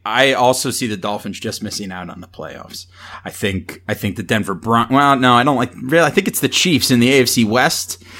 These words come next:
And, uh, I agree with you that I think the Bengals come out of the A F C North. And I think the Dolphins season ends in week seventeen.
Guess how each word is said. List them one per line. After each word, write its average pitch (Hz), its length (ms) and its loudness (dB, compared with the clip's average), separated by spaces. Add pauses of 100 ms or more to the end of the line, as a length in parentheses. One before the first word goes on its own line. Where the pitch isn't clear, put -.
(160)
And, 131 380 4
uh, 127 560 8
I 123 100 4
agree 123 300 4
with 135 180 -4
you 104 100 -2
that 98 140 -2
I 101 60 -2
think 104 180 -4
the 98 80 -4
Bengals 110 440 -2
come 113 160 0
out 107 140 2
of 101 60 -4
the 104 140 0
A 107 100 0
F 101 80 -6
C 101 160 -4
North. 107 500 -2 (340)
And 107 200 -8
I 98 60 -6
think - 480 -6
the 113 100 -4
Dolphins 110 920 -2 (1120)
season 131 420 2
ends 131 540 -2 (880)
in 120 140 2
week 123 200 2
seventeen. 135 640 0